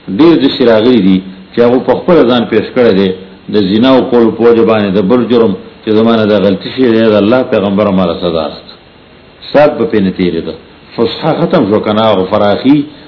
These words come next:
هغه ثاني چې وه، د زړه سکون او آرام چې وه، ختم شو. رواه البخاري. وعن عبد الله بن مسعود رضي الله عنه قال: "قال رسول الله صلى الله عليه وسلم: 'أول ما يقضى بين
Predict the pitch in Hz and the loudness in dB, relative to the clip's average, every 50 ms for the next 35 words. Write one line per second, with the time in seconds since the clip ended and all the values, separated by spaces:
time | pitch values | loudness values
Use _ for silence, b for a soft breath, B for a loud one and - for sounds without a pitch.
0 | B - - 107 107 104 107 104 - - 107 110 123 139 131 - 127 127 123 117 | B -4 -2 0 2 2 0 0 0 0 0 2 2 0 0 0 0 2 2 2
1 | 110 95 95 98 95 104 113 107 - 104 98 - 113 117 117 107 101 98 92 101 | 2 0 -2 -2 -2 -2 -2 -2 -4 -6 -6 -2 -2 0 0 0 0 0 0 0
2 | 104 101 90 - 92 90 71 78 80 - - 82 82 - - - - - - - | 0 -2 -4 -4 -4 -6 -4 -6 -10 -12 -14 -14 -14 -16 -20 -20 -20 -20 -20 -20
3 | - - - - - - - - - - - - - - - 107 110 120 123 120 | -20 -20 -20 -20 -20 -20 -20 -20 -20 -20 -20 -20 -20 -10 -2 0 2 4 4 4
4 | 117 113 95 90 87 - 95 92 92 87 85 80 - - B B B B B B | 2 2 0 -2 -2 0 0 0 0 -2 -4 -8 -10 -16 B B B B B B
5 | B B B - - 92 101 107 110 107 107 104 98 92 113 113 123 127 127 117 | B B B -12 -6 -2 0 0 2 2 2 2 2 2 2 2 4 4 4 2
6 | 113 107 107 104 104 98 - 127 131 127 113 110 104 101 95 92 101 101 95 95 | 2 0 0 -2 -4 -4 -2 -2 0 0 0 -2 -2 0 0 0 0 0 0 0
7 | 107 113 113 104 95 98 113 113 101 90 82 - - - - - - - - - | 0 2 0 0 0 0 0 -2 -2 -4 -6 -8 -12 -18 -20 -20 -20 -18 -8 -4
8 | 117 123 123 120 120 113 113 - - - - - - - _ - - - 117 117 | -2 0 0 2 0 0 -2 -4 -10 -16 -20 -20 -20 -20 _ -16 -6 -2 -2 0
9 | 113 113 107 107 - - 117 113 104 101 101 101 107 104 104 95 - - 104 101 | 2 2 0 0 -2 -2 -2 0 0 0 2 2 2 0 0 0 -2 -2 -2 0
10 | 98 95 92 95 98 101 101 95 92 92 92 95 98 101 95 92 87 - - 113 | 0 0 2 2 2 2 2 2 2 2 0 0 0 0 -2 -4 -4 -4 -4 -2
11 | 104 92 87 85 87 - B B B B B B - - - 143 156 156 156 147 | -2 -2 -2 -4 -8 -12 B B B B B B -6 -2 0 2 4 4 4 4
12 | 139 127 117 117 110 110 110 127 120 120 117 120 117 110 95 107 104 101 | 4 2 2 2 2 2 2 0 0 0 2 2 2 2 2 0 0 0